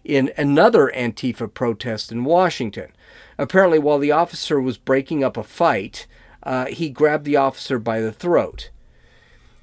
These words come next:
If you go to the website, again, dumbassestalkingpolitics dot com, you can actually hear the news report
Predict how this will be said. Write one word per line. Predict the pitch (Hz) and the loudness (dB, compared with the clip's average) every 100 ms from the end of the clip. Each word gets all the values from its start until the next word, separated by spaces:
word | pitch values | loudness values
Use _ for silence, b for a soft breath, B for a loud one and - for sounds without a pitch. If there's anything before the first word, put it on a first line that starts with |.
| _ | _
If | 151 139 160 | 2 2 2
you | 135 | 2
go | 147 151 | 6 4
to | 156 190 175 165 | 2 -2 0 0
the | 165 | 0
website, | 180 226 226 - 147 | 4 2 2 0 2
again, | 156 196 151 | 2 2 2
dumbassestalkingpolitics | 120 131 135 139 131 160 139 143 123 139 135 - 127 - | 2 0 0 -4 -8 -4 -4 -4 -4 0 0 -2 -8 -4
dot | 139 120 - | -2 -2 -6
com, | 165 151 123 120 | -4 -2 0 -2
you | 127 | -4
can | 170 - | -6 -4
actually | 180 180 - 156 | -4 -4 -4 -6
hear | 131 - 170 160 151 135 - | -6 -10 -4 0 2 0 -2
the | 131 131 | -6 -2
news | 127 147 175 165 - | 0 0 -2 -4 -6
report | 120 - 123 110 104 - | -6 -4 0 0 -2 -8